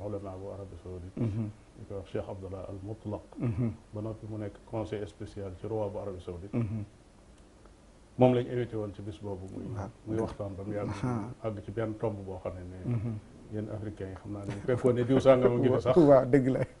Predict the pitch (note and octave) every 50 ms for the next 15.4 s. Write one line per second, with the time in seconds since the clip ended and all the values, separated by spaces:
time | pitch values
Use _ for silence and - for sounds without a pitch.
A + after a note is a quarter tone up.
0 | - - C#3 C3+ B2+ B2 C3+ B2+ B2+ C3+ C3 B2+ B2 C3 C3+ C3+ C3 A#2 A#2+ C3+
1 | B2+ C3 C3 A#2+ A#2+ A#2+ A#2 B2 A2+ A#2+ B2 B2 B2+ - B2+ C3 C3 B2+ B2 A#2
2 | A2+ B2 C#3+ C3+ C3 C#3 C3+ C3 B2 B2+ B2+ A#2+ B2+ B2+ A#2+ A2+ A#2 A#2 A#2+ -
3 | - - B2 A#2+ A#2 G#2+ G2+ F#2+ G2+ - A#2+ A#2+ B2 B2 A2+ G#2+ A2 A2+ - A2+
4 | G#2+ G2+ G2 - - - - - C3 B2 B2+ A2 A2+ A#2 A2+ A2+ G#2+ A#2+ A2 G#2
5 | A2+ G#2 G#2 A2 G#2+ G#2+ G#2+ A2 G#2 A2+ G#2+ - - A2+ G#2+ - - A2 G2+ G2
6 | - G2 G2 G#2 A#2 A#2 A#2 A2 G#2+ G#2+ G#2+ G#2+ G#2+ G#2+ B2 A#2+ A#2+ A#2 A#2+ B2
7 | A#2+ - A2 A#2 A#2 A#2 A#2+ A#2+ A#2 - A2 G#2+ - B2+ C3 C3+ C3 B2 A#2+ A2+
8 | B2+ A2+ A#2+ C3 B2+ A#2 B2+ B2+ B2 A2+ G2+ G2+ A#2+ B2 B2+ B2+ B2+ A#2+ A#2 A#2+
9 | B2 A2 A#2+ A#2+ A#2 A2+ A2 A#2+ G#2 A#2 A2+ G#2+ G2+ G2+ - - - A2 G#2+ A2+
10 | A2+ B2+ G#2+ A2 A#2+ A#2 A#2 A2+ G#2+ G#2 G#2+ G#2 G#2 G2+ G2+ G2+ G2 G2+ A#2+ A2
11 | G#2+ G2+ G2+ G#2 C3 B2+ B2 - A#2+ A2 A2 G#2 G2 F#2+ - - - A2 G2 G2
12 | F2 F2+ - A#2 A#2+ A#2 A#2 B2+ D3 D3 D3+ - D#3 D3 C#3+ C#3 C3+ C3 A#2+ -
13 | C3 C3+ E3+ A3+ - C3+ A#2+ - - C3+ B2+ B2 B2 B2 A#2+ A2+ A#2 C#3+ C3+ C3+
14 | C3+ B2 B2 B2 A#2 - C3+ A#2+ A#2+ B2 - - - C3+ C3+ A2+ A#2 B2 - B2+
15 | B2+ C3 B2+ B2+ B2+ B2 B2 B2